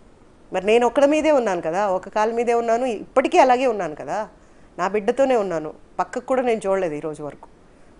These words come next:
మా అబ్బాయినే చూస్తాను. ఇప్పుడు మీతో మాట్లాడిన ఒక ఐదు నిమిషాలకు మా అబ్బాయి గుర్తొచ్చాడంటే మీరు కనిపించరు నాకు,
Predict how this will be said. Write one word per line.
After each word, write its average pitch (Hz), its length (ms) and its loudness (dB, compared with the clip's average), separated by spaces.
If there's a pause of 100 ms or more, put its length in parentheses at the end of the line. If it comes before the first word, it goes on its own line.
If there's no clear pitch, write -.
మా 160 60 -2
అబ్బాయినే 247 380 4
చూస్తాను. 208 220 -4
ఇప్పుడు 151 160 -8
మీతో 175 160 -6
మాట్లాడిన 220 400 -2
ఒక 208 120 -4
ఐదు 196 160 -2
నిమిషాలకు 220 320 -6
మా 202 60 -4
అబ్బాయి 208 200 -4
గుర్తొచ్చాడంటే 196 680 -4
మీరు 208 180 -4
కనిపించరు 208 340 -2
నాకు, 151 260 -8